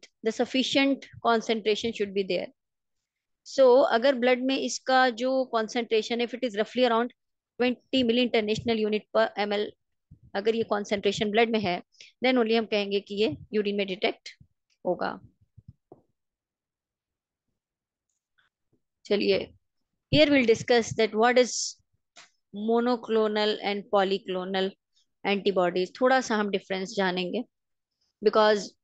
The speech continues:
जो प्रेगनेंसी टेस्ट में जो एंटीबॉडीज यूज्ड होती हैं, वो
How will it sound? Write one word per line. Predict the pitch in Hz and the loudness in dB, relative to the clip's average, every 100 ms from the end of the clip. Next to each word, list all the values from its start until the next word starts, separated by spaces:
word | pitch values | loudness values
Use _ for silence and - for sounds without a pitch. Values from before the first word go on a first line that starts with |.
| 208 | -2
जो | 226 | -2
प्रेगनेंसी | 220 214 202 214 226 226 | 2 0 0 -2 -2 -6
टेस्ट | - 226 220 - - | -2 0 0 -4 -12
में | 208 214 214 196 | -4 0 0 0
जो | 214 208 208 | 2 4 4
एंटीबॉडीज | 196 202 202 196 220 190 | 0 -2 0 0 0 -6
यूज्ड | 220 247 214 | -6 -4 0
होती | 208 - 196 | 0 0 -4
हैं, | 202 | -2
वो | 196 196 190 | -2 -2 -2